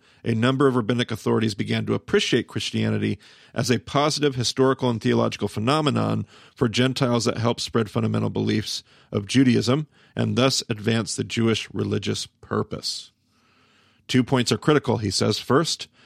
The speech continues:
Jewish law regarding Christians and Christianity has undergone an evolution as historical circumstances has changed. Second, uh, mainly, like, the Holocaust. Second, halakha, and that's Jewish law, and traditional Jewish theology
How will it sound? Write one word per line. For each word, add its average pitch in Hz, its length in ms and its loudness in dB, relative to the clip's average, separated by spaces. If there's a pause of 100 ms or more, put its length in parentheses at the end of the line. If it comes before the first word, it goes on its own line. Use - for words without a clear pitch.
(180)
Jewish 131 380 4
law 120 240 4
regarding 113 380 2
Christians 120 460 -2
and 104 80 -4
Christianity 110 640 0 (280)
has 113 140 0
undergone 120 400 2
an 113 120 0
evolution 110 500 2
as 113 120 0
historical 110 480 -2
circumstances 107 720 -4
has 95 160 -8
changed. 117 680 -6 (380)
Second, 131 480 0 (540)
uh, 113 200 -2 (200)
mainly, 113 400 -2
like, - 180 -8 (160)
the 104 80 -6
Holocaust. 107 640 -4 (400)
Second, 135 440 2
halakha, 135 720 2
and 110 320 -2
that's 110 240 -2
Jewish 117 380 2
law, 110 320 0 (340)
and 120 120 -2
traditional 127 440 2
Jewish 120 320 0
theology 113 600 0